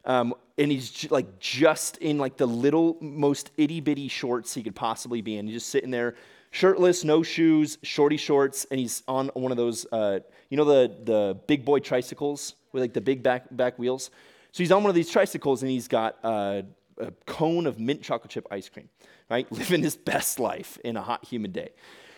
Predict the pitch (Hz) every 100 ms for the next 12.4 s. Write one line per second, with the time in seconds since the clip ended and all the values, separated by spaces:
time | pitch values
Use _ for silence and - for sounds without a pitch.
0 | - _ _ - 196 202 190 202 196 185
1 | 165 156 170 165 160 185 180 139 147 147
2 | - 180 165 - 160 147 127 120 185 185
3 | 151 120 104 117 147 _ _ - 185 151
4 | 160 - - 160 127 113 _ _ _ _
5 | _ _ - 123 147 160 160 160 143 123
6 | - - 127 117 - 147 135 143 120 147
7 | 127 123 - 107 127 - _ _ _ 143
8 | 139 131 175 160 175 - 156 147 131 143
9 | 127 113 113 127 - 127 127 - 127 107
10 | 107 101 104 - _ _ _ - - -
11 | - - 139 - 120 - 151 - 135 117
12 | 104 104 85 -